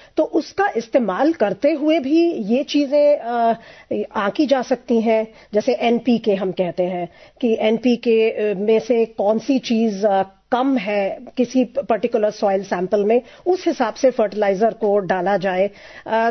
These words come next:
तो ये सारी जो, अ, गुणवत्ता को बढ़ाने की टेक्निक्स हैं, उसमें आपको नहीं लगता कि जैसे अब भारत एआई विस्तार की, अ, घोषणा हुई है, अ, so technology का भी हम, अ,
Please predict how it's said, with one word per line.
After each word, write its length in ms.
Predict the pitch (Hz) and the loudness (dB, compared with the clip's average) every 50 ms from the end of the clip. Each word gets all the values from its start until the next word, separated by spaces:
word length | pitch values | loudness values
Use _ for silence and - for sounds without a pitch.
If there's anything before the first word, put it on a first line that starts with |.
| 233 - | -2 0
तो 280 | - 359 359 359 349 339 - | 0 2 4 4 2 2 0
ये 340 | 240 220 180 196 262 330 403 | 0 0 0 0 0 0 0
सारी 340 | 392 - 349 311 311 349 339 | 0 0 0 0 2 2 0
जो, 200 | 254 320 320 320 | 0 0 2 2
अ, 200 | 330 - 240 233 | 2 2 2 0
गुणवत्ता 560 | 196 175 233 226 208 226 220 - - 311 320 | 0 0 0 0 2 0 0 0 -2 -2 -2
को 280 | 311 - 294 285 285 285 | 0 0 2 2 2 2
बढ़ाने 640 | 262 - - 196 185 214 202 175 208 208 220 254 269 | 0 -2 -4 -2 -2 -2 -2 -2 -2 2 2 2 2
की 200 | 254 - 269 254 | 2 0 -4 -2
टेक्निक्स 520 | - 226 220 - - 226 254 262 - - | 0 -2 -2 -2 -2 -2 -2 -2 -2 -2
हैं, 80 | 277 277 | -2 -2
उसमें 420 | 294 330 - - - 415 403 415 415 - - - - - | -2 -4 -6 -4 -2 0 0 -2 -4 -8 -20 -20 -18 -8
आपको 260 | - 254 277 - - 339 | -6 -6 -4 -2 0 0
नहीं 180 | 311 349 359 | 2 2 2
लगता 240 | 330 302 - - 320 | 0 0 0 -2 -4
कि 260 | 311 - 339 311 311 | -2 0 0 0 0
जैसे 280 | 247 262 254 - 311 302 | 0 0 0 2 2 2
अब 220 | 302 - 220 202 | 2 0 -4 -6
भारत 360 | 165 175 214 214 233 285 277 - - - | -6 -6 -2 0 0 0 0 -2 -2 0
एआई 360 | 254 254 254 254 240 247 240 | 0 0 2 0 0 0 0
विस्तार 460 | 220 220 220 - - 233 208 220 240 | 0 -2 -2 -2 -2 -2 0 0 -2
की, 320 | 240 - 269 254 247 247 - | -2 0 0 0 0 0 0
अ, 120 | 190 208 | 0 0
घोषणा 420 | 190 165 202 214 208 - - 233 | 0 0 0 -2 0 0 -2 -2
हुई 240 | 220 190 208 208 202 | 0 0 0 -2 0
है, 220 | 180 196 190 185 - - - - - - - | 0 0 -2 -2 -4 -8 -18 -20 -8 -4 -2
अ, 120 | 277 269 | -2 -2
so 240 | 240 - - 381 - | -2 -2 -4 -2 0
technology 500 | - 262 - 254 247 254 349 339 370 415 | 0 0 2 2 2 2 2 2 2 2
का 120 | 403 359 320 | 2 0 0
भी 140 | 294 392 | 0 0
हम, 280 | 349 320 370 370 349 330 | 2 2 0 0 0 0
अ, 360 | 330 302 285 277 277 247 - | 0 0 0 0 0 -2 -4